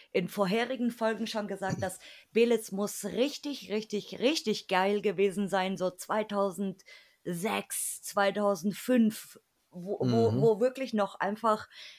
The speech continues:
Speaker 1: äh, dieses, dieses, dieser ganze Ort einfach lost war. Also alles war noch
Speaker 2: Ja.
Speaker 1: da und alles stand noch irgendwie. Das muss mega krass gewesen sein.
Speaker 2: Mhm.
Speaker 1: Aber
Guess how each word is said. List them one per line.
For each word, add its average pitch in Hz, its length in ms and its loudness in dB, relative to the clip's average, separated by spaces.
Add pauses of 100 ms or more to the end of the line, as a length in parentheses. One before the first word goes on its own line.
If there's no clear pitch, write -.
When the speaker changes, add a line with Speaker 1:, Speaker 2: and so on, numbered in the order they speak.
(100)
Speaker 1:
äh, 190 180 6
dieses, 202 420 0
dieses, 196 680 2 (340)
dieser 196 440 -2
ganze 247 380 4
Ort 240 420 8
einfach 175 380 0
lost 190 480 -2
war. 165 280 0
Also 165 480 -2 (380)
alles 285 460 4
war 233 160 6
noch 226 180 0
Speaker 2:
Ja. - 0 -
Speaker 1:
da 214 400 6
und 190 240 0
alles 220 320 2
stand 220 400 0
noch 214 220 0
irgendwie. 196 360 -4
Das 214 220 -6
muss 196 220 -10
mega 185 320 -4
krass 190 280 -10
gewesen 170 460 -6
sein. 156 360 -4 (680)
Speaker 2:
Mhm. 131 300 0 (1080)
Speaker 1:
Aber 208 320 6